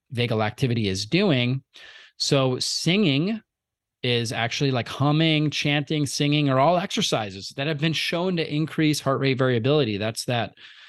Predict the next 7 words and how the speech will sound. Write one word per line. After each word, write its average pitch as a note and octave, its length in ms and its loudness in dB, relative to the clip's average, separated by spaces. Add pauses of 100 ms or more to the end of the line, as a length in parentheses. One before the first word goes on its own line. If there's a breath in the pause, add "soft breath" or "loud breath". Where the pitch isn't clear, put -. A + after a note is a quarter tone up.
(280 loud breath)
kind C#3+ 240 0
of, A2+ 440 -2
uh, G#2+ 560 2 (300)
tone D3+ 540 4
between C3+ 480 0
each C3+ 240 -2
heartbeat. C#3 800 -2